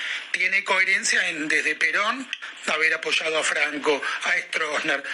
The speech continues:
a Pinochet, oportunamente. Luego, la autoamnistía de Videla, el indulto y finalmente Milani, jefe del ejército. No, es decir, estoy dando datos indiscutibles, ¿no es cierto? No,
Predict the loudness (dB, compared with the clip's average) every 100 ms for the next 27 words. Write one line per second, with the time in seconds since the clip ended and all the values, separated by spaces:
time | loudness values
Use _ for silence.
0 | 0 0 0 0 0 0 -2 -2 -8 -14
1 | -16 -2 0 2 0 0 0 0 0 0
2 | -2 0 0 0 2 2 4 4 2 0
3 | -4 0 -2 0 -2 0 -2 0 0 2
4 | 2 4 4 4 2 2 0 -4 -16 -10
5 | -8 -2 0 0 -2 -4 -2 -2 -2 -2
6 | -2 2 2 2 -2 0 0 -2 -6 -6
7 | -6 -4 0 0 0 -2 0 2 2 2
8 | 0 -2 -2 -4 -6 -4 0 2 0 -2
9 | -2 0 2 2 0 -2 -4 -6 -10 -8
10 | -4 2 2 2 2 0 0 -2 -2 -2
11 | -4 -4 -2 0 0 2 0 0 -4 -6
12 | -4 0 0 0